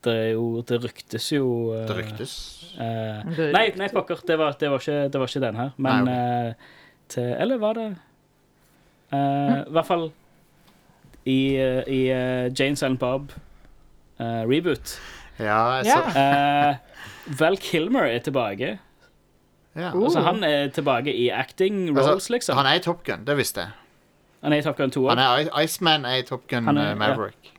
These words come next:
Speaker 1: ja. Ja, for jeg, jeg husker ikke om han, eh, overlevde Top Gun en, men da er jo han
Speaker 2: Jo, jo, filmen
Speaker 1: tilbake
Speaker 2: slutter
Speaker 1: igjen.
Speaker 2: jo med at de er, «You can be my wingman anytime», og
Speaker 1: Ja.
Speaker 2: de, de blir venner på slutten.
Speaker 1: Ja, ja.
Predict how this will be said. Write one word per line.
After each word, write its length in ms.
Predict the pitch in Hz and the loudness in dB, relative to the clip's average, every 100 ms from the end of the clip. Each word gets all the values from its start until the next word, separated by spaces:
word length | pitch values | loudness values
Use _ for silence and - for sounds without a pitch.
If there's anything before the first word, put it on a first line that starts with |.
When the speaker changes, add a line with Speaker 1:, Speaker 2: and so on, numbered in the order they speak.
| - | -2
Speaker 1:
ja. 80 | |
Ja, 40 | 127 - - | -2 -2 -2
for 100 | 147 | -2
jeg, 80 | 143 139 151 _ _ _ | 0 -2 -2 _ _ _
jeg 80 | 139 | -2
husker 220 | 139 - | -2 -2
ikke 120 | 131 143 | -2 -2
om 80 | |
han, 320 | 127 123 123 127 | 0 0 0 0
eh, 140 | 123 | -2
overlevde 540 | - 117 135 131 123 117 | -2 0 0 0 -4 -4
Top 180 | 117 - | -6 -4
Gun 240 | 113 113 | -4 -4
en, 260 | 113 120 127 - - - - | -2 -2 -2 -6 -20 -8 -2
men 80 | |
da 80 | 143 151 | 2 2
er 100 | 135 | 2
jo 80 | 131 | 0
han 260 | 123 120 - - | -2 -6 -4 2
Speaker 2:
Jo, 100 | 139 | 4
jo, 100 | 120 | 2
filmen 260 | - 147 | 0 0
Speaker 1:
tilbake 100 | 139 | 2
Speaker 2:
slutter 140 | 110 135 | 2 2
Speaker 1:
igjen. 60 | |
Speaker 2:
jo 100 | 139 | 0
med 120 | 143 131 | 0 0
at 100 | 120 | -2
de 100 | 120 113 | -2 0
er, 440 | 110 113 110 110 | 2 0 -2 -2
«You 120 | 107 113 | -4 -6
can 140 | 113 | -6
be 120 | 117 | -4
my 140 | 113 107 | -2 -2
wingman 480 | 104 107 107 107 110 | -4 -6 -8 -8 -8
anytime», 560 | 107 110 113 104 107 104 | -10 -10 -10 -10 -10 -14
og 160 | 101 | -8
Speaker 1:
Ja. 200 | 147 147 120 - _ | -4 -4 -4 -14 _
Speaker 2:
de, 420 | 123 110 110 117 | -6 -4 -4 -4
de 140 | 117 117 | -4 -4
blir 200 | 113 117 | 0 0
venner 260 | 107 98 107 | 0 -2 -6
på 140 | - | -8
slutten. 340 | - 113 - 104 _ - | -12 -12 -12 -20 _ -12
Speaker 1:
Ja, 60 | 127 | -10
ja. 340 | 143 143 147 | -8 -10 -12